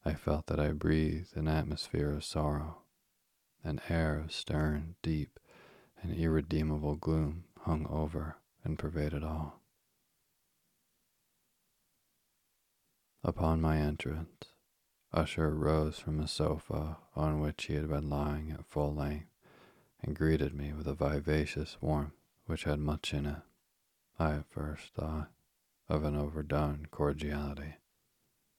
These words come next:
of the constrained effort of the ennuyé man of the world.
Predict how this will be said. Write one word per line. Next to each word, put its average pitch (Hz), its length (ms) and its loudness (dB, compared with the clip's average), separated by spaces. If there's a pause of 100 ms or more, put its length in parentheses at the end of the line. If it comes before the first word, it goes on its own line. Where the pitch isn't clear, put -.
(680)
of 80 140 4
the 80 120 2
constrained 76 680 -2
effort 76 500 -2 (720)
of 78 160 0
the 78 100 0
ennuyé 76 760 -2
man 76 320 0
of 78 100 -8
the 78 120 -2
world. 76 320 -2